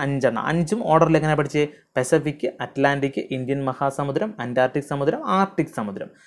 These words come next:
അപ്പോൾ രണ്ടാം സ്ഥാനത്താണ് അത് ആര്? അറ്റ്ലാന്റിക് സമുദ്രം.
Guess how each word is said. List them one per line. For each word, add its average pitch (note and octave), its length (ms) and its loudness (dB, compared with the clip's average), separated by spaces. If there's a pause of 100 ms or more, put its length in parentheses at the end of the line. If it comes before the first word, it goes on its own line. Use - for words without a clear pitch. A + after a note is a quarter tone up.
(180)
അപ്പോൾ B3 220 4
രണ്ടാം B3 360 4
സ്ഥാനത്താണ് C3 540 0
അത് B2 100 0 (360)
ആര്? B2+ 180 4 (380)
അറ്റ്ലാന്റിക് A#2+ 600 0 (280)
സമുദ്രം. G#2+ 440 0